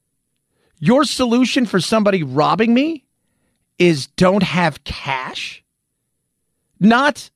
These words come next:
let's stop them. Let's arrest them when they do. Let's prosecute them.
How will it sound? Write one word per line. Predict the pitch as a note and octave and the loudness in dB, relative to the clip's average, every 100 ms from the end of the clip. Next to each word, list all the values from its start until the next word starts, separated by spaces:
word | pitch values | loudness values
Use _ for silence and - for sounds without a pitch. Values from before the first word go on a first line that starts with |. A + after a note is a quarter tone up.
| - | -6
let's | D#3+ A#3 - | 0 0 -2
stop | - - E3 D3+ - | -10 -4 0 0 -2
them. | A3+ A#3+ F4+ - _ _ _ _ _ _ _ _ - | 0 0 -2 -10 _ _ _ _ _ _ _ _ -6
Let's | D#3 G3 - - | -2 -2 -4 -14
arrest | C3 D#3+ F3+ - | -4 0 0 0
them | B3 B3 C4 | -2 0 0
when | A3 | 2
they | F#3+ | 2
do. | E3 F3 G#3+ D4 | 2 2 2 0
Let's | A3+ E3 | -2 -2
prosecute | - - D#3 F3 - A#3 C#4+ B3+ | -4 -4 0 0 -4 -6 -6 0
them. | D4 D#4+ | 0 0